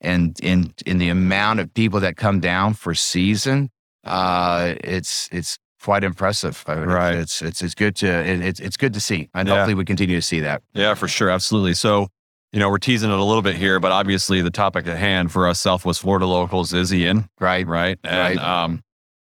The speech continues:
Speaker 2: no, I think it's important that we talk a little bit about that, what we did as a, as a community, as business aviation, what you did at the airport.
Speaker 1: Right.
Speaker 2: Um, and I'd be curious to hear you talk about what you did leading up to it,
Speaker 1: Right.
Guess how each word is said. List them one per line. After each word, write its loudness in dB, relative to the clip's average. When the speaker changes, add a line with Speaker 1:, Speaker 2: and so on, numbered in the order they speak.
Speaker 2:
no, 0
I 0
think -2
it's -2
important 2
that 0
we -2
talk 0
a -2
little 0
bit 2
about 0
that, 0
what 0
we 0
did 0
as 0
a, 0
as -2
a -2
community, 2
as 0
business -2
aviation, 2
what 0
you -10
did 2
at -2
the 2
airport. 2
Speaker 1:
Right. -4
Speaker 2:
Um, 0
and 0
I'd 0
be 4
curious 0
to -2
hear 0
you 2
talk 0
about 0
what -2
you 2
did 2
leading 2
up 0
to 0
it, -2
Speaker 1:
Right. -2